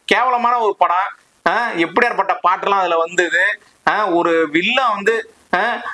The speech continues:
மரத்தை கடத்திக்கிட்டு என்னென்ன பண்ணிட்டு திரியிறான், அவனை ஹீரோவாக்கி இங்க கொண்டாடுறீங்க. அதே மாதிரி தான் எல்லாமே, எல்லா படமும் அதர் ஸ்டேட் படம் எல்லாம் அங்க வந்து அதை கொண்டாடுறீங்க.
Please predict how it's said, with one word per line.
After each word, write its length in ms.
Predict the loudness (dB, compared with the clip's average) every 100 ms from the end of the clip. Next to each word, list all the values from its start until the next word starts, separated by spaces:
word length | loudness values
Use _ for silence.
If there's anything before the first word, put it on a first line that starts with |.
| -4
மரத்தை 440 | 0 2 2 -2
கடத்திக்கிட்டு 640 | -2 -2 -2 0 2 2 0
என்னென்ன 360 | 0 0 0
பண்ணிட்டு 480 | 0 -2 -4 -2 0
திரியிறான், 320 | 2 2 2
அவனை 320 | 0 0 -2 0
ஹீரோவாக்கி 380 | 0 0 0 -2
இங்க 160 | 0 2
கொண்டாடுறீங்க. 600 | 2 2 0 -2 0 0 0 -4 -10 _ _
அதே 280 | 0 0 0
மாதிரி 240 | 0 0
தான் 300 | 0 0 -2
எல்லாமே, 560 | 0 0 0 -2 0 0
எல்லா 220 | 2 2
படமும் 260 | 0 0 0
அதர் 80 | 0
ஸ்டேட் 260 | -2 0
படம் 220 | 0 0
எல்லாம் 220 | 0 0 0
அங்க 120 | 0
வந்து 200 | 2 0
அதை 160 | 0 -2
கொண்டாடுறீங்க. 500 | 2 2 0 -2